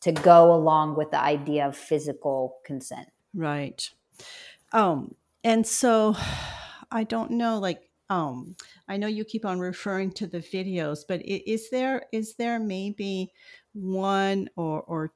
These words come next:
Speaker 2: two kind of, uh, takeaway that you can share with our listeners of, of,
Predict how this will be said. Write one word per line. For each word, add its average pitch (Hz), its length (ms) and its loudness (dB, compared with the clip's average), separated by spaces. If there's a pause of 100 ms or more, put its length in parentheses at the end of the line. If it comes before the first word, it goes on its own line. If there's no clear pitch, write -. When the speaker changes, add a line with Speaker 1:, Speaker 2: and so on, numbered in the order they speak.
Speaker 2:
two 185 640 -2
kind 151 300 -4
of, 143 260 -8 (760)
uh, 151 420 -4 (240)
takeaway 185 760 -2
that - 160 -4
you 165 140 0
can 160 220 2
share 170 500 4
with 156 280 0
our 151 160 2
listeners 147 1080 0
of, 151 520 -2 (100)
of, 147 580 -6